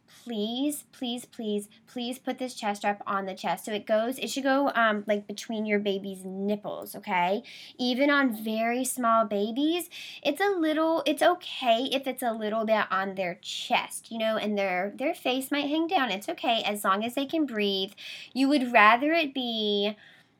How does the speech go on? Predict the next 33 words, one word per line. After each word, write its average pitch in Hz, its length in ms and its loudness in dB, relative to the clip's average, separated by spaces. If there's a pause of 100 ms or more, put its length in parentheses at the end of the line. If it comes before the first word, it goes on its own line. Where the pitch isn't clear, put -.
(220)
um, 196 440 0
a 208 100 0
little 208 220 4
bit 233 180 4
higher 208 760 4
than 262 220 0
lower 196 920 6
o-, 180 160 2
of 202 260 0
their 196 200 2
nipple 190 420 -2
line. 170 380 -4
And 233 180 -2
I'll 226 160 2
tell 254 240 0
you 254 160 -2
the 277 120 -2
reason. 240 640 -2
Well, 240 140 -2
I've 254 80 -4
already 302 220 2
told 214 260 -6
you 202 80 -6
the 196 100 -10
reason. 196 300 -8
The 214 80 -4
reason 247 320 -4
is 294 160 0
because, 269 340 -6
remember, 277 400 0
they're 226 200 -4
so, 247 640 -2
um, 208 540 0